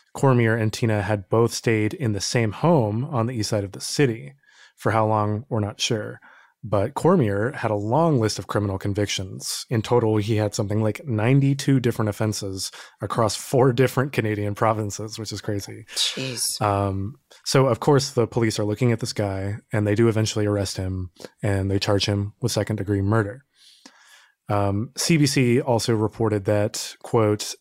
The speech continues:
Speaker 1: "The second-degree murder charge was laid based on evidence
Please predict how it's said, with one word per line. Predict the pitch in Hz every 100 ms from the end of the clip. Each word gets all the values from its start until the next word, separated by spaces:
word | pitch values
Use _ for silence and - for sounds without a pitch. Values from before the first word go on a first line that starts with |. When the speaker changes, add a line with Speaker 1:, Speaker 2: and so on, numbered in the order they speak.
| _
Speaker 1:
"The | 117
second-degree | - 170 165 139 135
murder | 120 120 120
charge | - 113 110 104 -
was | 113 101
laid | 110 110 104
based | 107 104
on | 107 131
evidence | 123 117 120 113 -